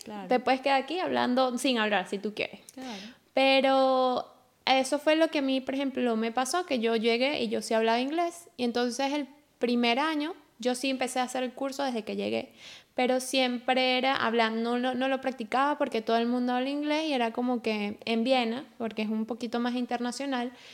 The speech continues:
Speaker 2: era como que, "Ah, bueno, ya hablo inglés y ya, o sea, no, no necesita el alemán", me decía yo.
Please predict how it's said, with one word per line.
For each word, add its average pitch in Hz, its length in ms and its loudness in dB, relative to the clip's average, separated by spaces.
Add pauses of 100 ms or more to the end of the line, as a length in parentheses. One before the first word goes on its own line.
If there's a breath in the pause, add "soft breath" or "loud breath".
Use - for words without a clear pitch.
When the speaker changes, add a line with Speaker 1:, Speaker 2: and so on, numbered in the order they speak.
(340 loud breath)
Speaker 2:
era 240 180 8
como 262 280 2
que, 240 100 2
"Ah, 254 140 4
bueno, 220 220 2
ya 214 200 6
hablo 240 160 4
inglés 269 300 2
y 277 120 2
ya, 220 260 2
o - 40 -14
sea, - 220 -6
no, 214 140 -2
no 233 100 2
necesita 240 580 0
el 240 80 4
alemán", 208 840 0
me 214 200 -2
decía 214 280 0
yo. 214 260 0